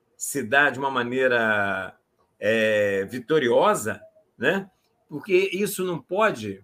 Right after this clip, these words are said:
como perguntou, com toda a, o, a preocupação do Danilo, né, meu conterrâneo, manhumirense.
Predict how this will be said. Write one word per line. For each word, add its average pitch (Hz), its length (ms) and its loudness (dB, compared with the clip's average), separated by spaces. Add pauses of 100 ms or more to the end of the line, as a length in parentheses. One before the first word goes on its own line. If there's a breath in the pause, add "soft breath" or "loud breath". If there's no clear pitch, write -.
como 135 320 -10 (240)
perguntou, 127 800 4
com 117 180 -12
toda 135 300 0
a, 120 340 0
o, 110 260 -2
a 110 60 -2
preocupação 123 580 -4
do 120 120 -6
Danilo, 110 500 0 (200)
né, 123 220 0
meu 110 200 0
conterrâneo, 117 640 -2
manhumirense. 120 920 -2